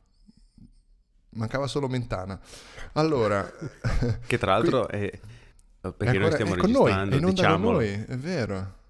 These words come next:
Speaker 2: Esatto, stiamo registrando venerdì mattina, ma lui avrà fa-, passato la notte sveglio per, eh, i
Speaker 1: Ma
Speaker 2: risultati
Speaker 1: penso che sia
Speaker 2: elettorali inglesi.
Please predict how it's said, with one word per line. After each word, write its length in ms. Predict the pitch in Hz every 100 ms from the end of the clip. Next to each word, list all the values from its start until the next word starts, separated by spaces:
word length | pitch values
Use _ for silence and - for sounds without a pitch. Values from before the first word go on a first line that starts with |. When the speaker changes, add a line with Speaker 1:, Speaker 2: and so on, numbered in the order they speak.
| -
Speaker 2:
Esatto, 400 | - 92 87 95
stiamo 220 | 90 98
registrando 400 | 92 92 - 107
venerdì 320 | 104 101 101
mattina, 500 | 107 107 107 117 107
ma 320 | 107 95 95 92
lui 200 | 98 104
avrà 180 | 92
fa-, 160 | 90 104
passato 420 | - 98 104 95
la 100 | 95
notte 280 | 90 101 -
sveglio 580 | 90 90 90 90 92 87
per, 320 | - 82 80
eh, 600 | 82 - - - - -
i 60 | -
Speaker 1:
Ma 160 | 87
Speaker 2:
risultati 0 |
Speaker 1:
penso 240 | 95 92 90
che 120 | 95
sia 100 | 95
Speaker 2:
elettorali 420 | 87 87 85 82
inglesi. 420 | 82 85 85 82